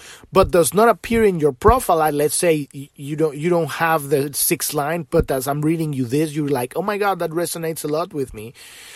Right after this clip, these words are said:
You should trust your intuition above and beyond the profile. And I always say this to people, "This is just a map. What's important is what you know in your heart." your direct download to God. Always follow your intuition.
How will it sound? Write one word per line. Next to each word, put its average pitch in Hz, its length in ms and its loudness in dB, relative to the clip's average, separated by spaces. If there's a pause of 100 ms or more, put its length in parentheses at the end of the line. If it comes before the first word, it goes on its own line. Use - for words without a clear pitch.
(140)
You 185 160 2
should 294 240 2
trust 277 300 2
your 247 120 4
intuition 202 520 0
above 180 460 2
and 226 260 2
beyond 190 360 0
the 175 80 0
profile. 196 500 2
And 190 120 2
I 233 80 2
always 285 260 0
say 247 180 4
this 240 140 -4
to 202 80 -10
people, 185 380 -2
"This 208 300 -2
is 269 180 -2
just 254 360 2
a 214 60 4
map. 180 540 0 (480)
What's - 240 0
important 226 500 0
is 208 120 -4
what 185 180 2
you 185 100 -4
know 180 380 2
in 175 100 -2
your 147 160 -2
heart." 156 500 0 (200)
your 170 260 4
direct 165 480 2
download 180 520 2
to 147 80 -4
God. 151 280 0
Always 226 400 4
follow 208 300 6
your 185 220 4
intuition. 151 520 -4